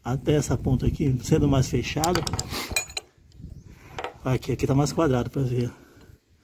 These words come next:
Tá vendo essa abazinha aqui, ó? Daqui até aqui, sendo mais fechada, um pouquinho, ela dificultou a partida ter acesso. Então eu tive que tirar o montante.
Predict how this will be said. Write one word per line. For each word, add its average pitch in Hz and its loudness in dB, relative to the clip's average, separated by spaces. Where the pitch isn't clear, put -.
Tá 131 -4
vendo 135 6
essa 139 2
abazinha 131 4
aqui, 165 2
ó? 139 2
Daqui 165 0
até 151 0
aqui, 131 0
sendo 147 4
mais 127 6
fechada, 143 0
um 143 0
pouquinho, 170 4
ela 139 2
dificultou 165 2
a 147 4
partida 151 -2
ter 156 0
acesso. 131 -4
Então - 2
eu 139 4
tive 170 4
que - -10
tirar 147 8
o 135 8
montante. 165 4